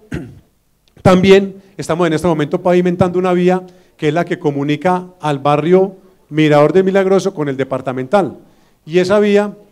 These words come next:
la hemos denominado la, la ruta del transporte público y hoy está quedando en óptimas condiciones. Barrio Paraíso, este fue un trabajo, unas vías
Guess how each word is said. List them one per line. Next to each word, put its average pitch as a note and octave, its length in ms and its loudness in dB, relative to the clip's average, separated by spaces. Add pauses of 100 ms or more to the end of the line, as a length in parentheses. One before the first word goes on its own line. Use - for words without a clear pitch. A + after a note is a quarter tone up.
la D3 160 -4
hemos D#3 140 -6
denominado D3 460 -4
la, C#3 320 -2
la B2+ 100 -4
ruta E3+ 280 -2
del F3+ 80 0
transporte E3 420 -6
público F#3+ 520 -4 (140)
y D3+ 100 -4
hoy D3 80 2
está D3+ 180 -4
quedando D#3 400 -6
en C#3 160 -4
óptimas C3+ 360 -4
condiciones. A#2 680 -6 (2000)
Barrio F#3 600 2
Paraíso, D#3 600 2 (800)
este C#3+ 220 -2
fue F3 80 6
un E3+ 80 2
trabajo, F#3 400 4
unas D3+ 320 -2
vías D#3 400 -2